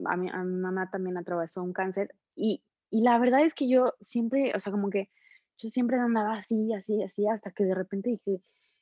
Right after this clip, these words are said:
o sea, ah, porque te, te voy a contar algo rapidísimo. Yo escuch-, en la pandemia escuché muchos podcasts y siempre como las historias era de que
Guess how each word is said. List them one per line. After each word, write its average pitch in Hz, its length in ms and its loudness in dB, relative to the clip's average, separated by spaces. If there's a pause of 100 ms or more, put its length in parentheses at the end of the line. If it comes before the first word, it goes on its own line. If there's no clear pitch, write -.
(380)
o 196 40 -4
sea, 226 300 6
ah, 233 80 4
porque 208 460 -2
te, 220 200 0
te 247 80 -4
voy 254 120 -2
a - 40 -4
contar 214 240 -4
algo 208 300 -2
rapidísimo. 170 600 -8 (800)
Yo 220 160 2
escuch-, - 340 -2
en 202 140 4
la 190 80 0
pandemia 208 220 0
escuché 208 240 -6
muchos 202 280 -4
podcasts 202 460 -6 (380)
y 220 100 0
siempre 269 320 2
como 233 180 2
las 190 160 4
historias 220 460 0
era 208 240 4
de 196 140 0
que 170 540 0